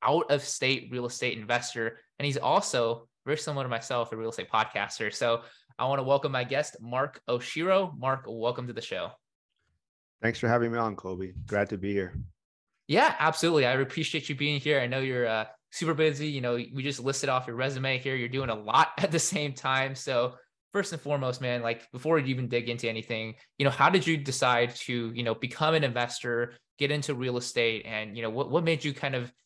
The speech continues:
Speaker 1: decide to right off the bat invest in, in, in real estate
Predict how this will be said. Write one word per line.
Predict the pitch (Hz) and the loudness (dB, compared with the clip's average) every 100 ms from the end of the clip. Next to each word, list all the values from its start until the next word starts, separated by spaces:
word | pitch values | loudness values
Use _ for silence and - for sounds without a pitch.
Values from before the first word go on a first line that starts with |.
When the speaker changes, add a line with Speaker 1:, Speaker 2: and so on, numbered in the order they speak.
| _ - | _ -8
Speaker 1:
decide | 127 127 143 139 | -2 2 2 2
to | - 131 127 123 - - | -2 -2 0 -2 -4 -4
right | 135 135 | 2 4
off | 131 - | 4 2
the | |
bat | 117 113 120 - | 0 2 2 0
invest | 104 98 117 120 120 | -8 -4 -4 -4 -4
in, | 113 110 110 110 | -4 -4 -8 -6
in, | 107 107 | -6 -4
in | 113 | 0
real | 110 127 | 4 4
estate | 127 120 - | 4 2 2